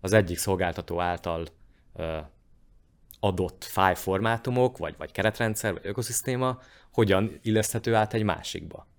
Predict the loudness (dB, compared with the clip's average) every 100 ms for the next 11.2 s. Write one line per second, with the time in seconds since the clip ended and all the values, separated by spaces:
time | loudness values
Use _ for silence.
0 | 0 0 0 -8 -6 -8 -8 -10 -10 -10
1 | -12 -8 0 0 0 -2 0 -2 -2 0
2 | 2 0 -4 -6 -6 -8 -12 -14 -18 -16
3 | -18 -16 -8 -6 -2 0 0 0 0 0
4 | 0 -4 -8 -12 -8 -6 -6 -10 -10 -8
5 | -8 -8 -8 -8 -12 -20 -20 _ -2 0
6 | 0 -4 -12 _ _ _ _ _ -20 -20
7 | -12 -8 -8 -4 -2 -2 -2 -2 -2 -2
8 | -4 -2 0 0 -2 -6 -2 0 0 -8
9 | _ -8 -6 -6 -8 -6 -6 -8 -10 -12
10 | -12 -10 -12 -10 -12 -14 -16 -16 -16 -16
11 | -18